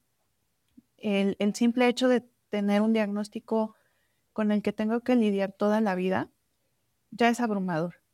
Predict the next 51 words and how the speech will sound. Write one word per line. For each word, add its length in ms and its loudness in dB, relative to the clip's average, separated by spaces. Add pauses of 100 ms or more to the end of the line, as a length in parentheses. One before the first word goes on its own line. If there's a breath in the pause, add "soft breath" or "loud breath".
(160)
porque 300 -2
me 120 0
están 240 -4
diciendo 460 0
no 280 2
a 140 -4
todo, 320 0
todo 140 -4
el 80 -8
tiempo. 280 -8 (440)
Incluso 320 0
a 40 4
la 140 2
familia, 380 0
creo 180 -2
que 80 -2
también 320 -2
es 140 -4
algo 180 -2
que 140 -10
tenemos 400 -8
que 80 -4
aprender 340 -4
un 80 -10
poco, 240 -10
a 60 -10
que 160 -4
eso 180 -6
también 320 -6
agota 340 -6
mucho. 460 -8
No 240 -4
al 140 -2
refresco, 880 -6 (560)
no 240 0
al, 460 -2 (120)
al 180 -4
taco 300 -6
de 60 -18
carnitas, 600 -4
no 300 -4
al 420 -4
alcohol, 600 -2
no 240 -2
al 160 -6
cigarro, 580 -2
no 320 -2
a 160 -4
esto, 260 -8
o 40 -8
sea, 200 -10